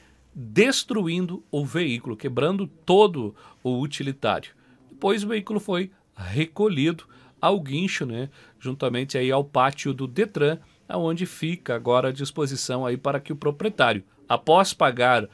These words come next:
os, ah, as irregularidades, possa retirá-lo. Acabou gerando aí nas redes sociais uma grande, eh, movimentação,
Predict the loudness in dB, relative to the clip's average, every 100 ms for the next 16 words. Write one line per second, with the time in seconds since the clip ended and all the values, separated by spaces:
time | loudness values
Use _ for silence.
0 | -18 -20 _ -4 -2 -2 -2 -4 -6 -8
1 | -8 -6 -4 -2 -2 -2 -4 -4 0 0
2 | 2 2 2 0 -4 -2 -2 -4 -6 _
3 | -8 0 0 0 0 2 0 -2 -20 -20
4 | -20 -20 -8 -2 2 4 4 6 8 8
5 | 6 2 0 0 -2 -4 -4 -4 -4 -4
6 | -2 0 0 -2 -4 -2 -2 -2 -2 -4
7 | -8 -20 -8 -2 -2 0 4 4 4 0
8 | -2 0 -2 -2 0 0 0 0 2 2
9 | 0 -4